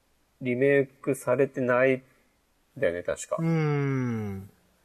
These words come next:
Speaker 2: まあ、スリーか。
Speaker 1: うん。
Speaker 2: うん。
Speaker 1: まあ普通になんかバーチャルコンソールとかで出してくれればいいよっていう気もするんだけどね。
Speaker 2: うん。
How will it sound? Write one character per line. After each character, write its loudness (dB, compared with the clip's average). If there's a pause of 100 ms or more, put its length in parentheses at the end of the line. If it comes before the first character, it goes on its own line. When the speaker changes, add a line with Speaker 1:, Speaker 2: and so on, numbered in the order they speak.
(2750)
Speaker 2:
ま -8 (520)
あ、 -20 (1500)
ス -20
リ -16
ー -20
か。 -20 (680)
Speaker 1:
う -16
ん。 -14
Speaker 2:
う -12
ん。 -16 (1080)
Speaker 1:
ま -4
あ -4
普 -14
通 0
に 4
な 4
ん 0
か 2
バ 4
ー 4
チ 2
ャ 6
ル 4
コ 6
ン 4
ソ 2
ー 4
ル 2
と -4
か -2
で -2 (160)
出 4
し -12
て -2
く -2
れ 2
れ 2
ば 2
い 6
い 8
よ 4
っ -6
て -12
い -2
う -4
気 -16
も -8
す -8
る 2
ん 2
だ -6
け -12
ど -18
ね。 -20 (240)
Speaker 2:
う -12
ん。 -10